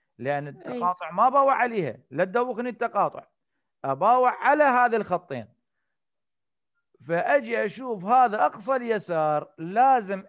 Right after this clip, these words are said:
Speaker 1: أبدي من يساره، لكن مو اليسار الفعلي، لو أعلى لو أسفل، حسب
Speaker 2: ماشي.
Speaker 1: السهم الموجود هنا. إذا للأعلى راح أبدي من الأسفل، وإذا كان اتجاه السهم للأسفل، يعني معناها راح أبدي
Speaker 2: مم.
Speaker 1: من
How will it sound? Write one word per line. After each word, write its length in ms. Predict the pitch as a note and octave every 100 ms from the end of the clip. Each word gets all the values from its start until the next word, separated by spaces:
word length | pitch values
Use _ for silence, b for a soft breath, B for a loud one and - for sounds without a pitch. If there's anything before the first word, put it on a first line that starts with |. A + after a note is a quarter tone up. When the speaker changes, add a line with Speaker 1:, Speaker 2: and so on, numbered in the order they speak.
| -
Speaker 1:
أبدي 440 | C4 G3+ F3 G3
من 360 | F#3+ G#3 D4 D#4+
يساره، 1000 | D4+ C#4+ - A3 F#3+ D#3+ C#3+ C#3 C#3+
لكن 580 | - D3 E3 E3 - D#3
مو 200 | E3 C4+
اليسار 500 | D#4 D4+ A3+ C4 A#3
الفعلي، 600 | G#3+ D#3+ F#3 D3+ D#3+ F3 _ _ _ _
لو 360 | B2+ B2+ D#3 A#3+
أعلى 520 | A#3+ C4 C4 D4 D#4 C4+
لو 80 |
أسفل، 480 | F3+ B2 - A#2 G#2 _ _ _ _ _ _ -
حسب 280 | F#3 A#3+
Speaker 2:
ماشي. 220 | C4 D4 - G3
Speaker 1:
السهم 580 | D3+ _ B3 C#4 D4
الموجود 520 | C#4+ A#3+ G3+ D3 C#3+ A#2+
هنا. 340 | A#2 G#2+ G#2 F#3
إذا 260 | F#3 F#3+
للأعلى 640 | A3+ C4 A3+ A#3 A#3+ A#3+ - _ _ _
راح 180 | E3 E3+
أبدي 220 | G3 F#3
من 120 | G3+
الأسفل، 500 | F#3+ F3+ D#3+ C#3+ D#3+ _ _ _ -
وإذا 320 | D#3 F3 F3+
كان 280 | F3+ A#3 G#3
اتجاه 440 | F#3+ E3+ B3 C#4+
السهم 380 | B3 - A#3+ A3+
للأسفل، 520 | A3 G#3+ - F3 A3 -
يعني 300 | F3 D3+ C#3+
معناها 420 | C#3 D3 D3 A#2
راح 200 | A2+ -
أبدي 220 | A#2+ D#3+
Speaker 2:
مم. 80 | B3
Speaker 1:
من 140 | A#3+